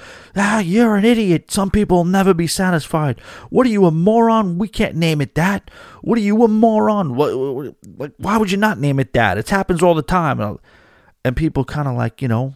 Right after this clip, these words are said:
almost like the politics, is that you gotta add that to the list. Do not discuss religion,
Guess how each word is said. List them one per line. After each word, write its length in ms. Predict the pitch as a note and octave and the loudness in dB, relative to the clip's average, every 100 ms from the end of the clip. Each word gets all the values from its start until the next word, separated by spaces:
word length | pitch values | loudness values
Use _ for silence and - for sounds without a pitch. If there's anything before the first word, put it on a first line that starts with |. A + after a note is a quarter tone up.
| _ | _
almost 320 | - B2 B2 - | -10 -8 -8 -8
like 160 | - | -8
the 60 | G2+ | -8
politics, 640 | D#3 G3 - - F#2+ - | -6 -4 -4 -8 -12 -10
is 120 | A2 G#2+ | -10 -6
that 260 | B2 - | -6 -4
you 60 | B2 | -2
gotta 220 | C3+ - | -2 0
add 140 | C3 | 0
that 160 | A#2+ A2+ | 0 -2
to 100 | B2 | -2
the 100 | A2 | -2
list. 460 | B2 A2+ - - A2+ | -4 -4 -8 -10 -2
Do 140 | B2 | 0
not 300 | A#2+ B2+ - | 0 -4 -4
discuss 440 | C#3 - B2 A#2 | -8 -6 -4 -4
religion, 540 | G#2+ G#2+ B2 C3+ E3+ | -4 0 0 0 -2